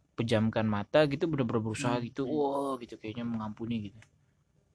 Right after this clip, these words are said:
Speaker 1: Maksudnya saat itu melepaskan sesuatu lah ke sana gitu. Saat
Speaker 2: Hmm.
Speaker 1: itu kayak lumayan meringankan kepala.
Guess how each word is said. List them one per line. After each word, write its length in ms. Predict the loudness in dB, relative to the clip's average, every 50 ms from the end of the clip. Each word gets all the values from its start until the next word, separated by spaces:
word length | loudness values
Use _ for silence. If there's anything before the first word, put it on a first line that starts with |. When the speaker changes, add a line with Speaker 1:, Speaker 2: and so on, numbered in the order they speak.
| _ _
Speaker 1:
Maksudnya 400 | 0 2 2 2 4 4 2 4
saat 240 | 4 2 2 2 2
itu 440 | 0 0 2 2 2 2 0 -4 -10 _ _ _ _ _ _ _ _ -20 -18 _
melepaskan 880 | -2 2 2 2 4 2 2 2 2 0 0 0 -2 -4 -4 -2 -4 -4
sesuatu 440 | -4 -4 -4 -2 -2 -2 -2 0 0
lah 120 | 0 0
ke 80 | -2 -6
sana 240 | -8 -8 -6 -4 -4
gitu. 140 | -6 -6 -8
Saat 180 | -8 -8 -8
Speaker 2:
Hmm. 80 | -8 -4
Speaker 1:
itu 120 | -4 -4
kayak 260 | -2 0 0 0 0
lumayan 340 | 0 -2 -4 -4 -4 -4 -2
meringankan 480 | -2 -4 -4 -4 -4 -4 -4 -4 -6 -8
kepala. 540 | -8 -8 -6 -4 -2 -2 0 -2 -2 -4 -8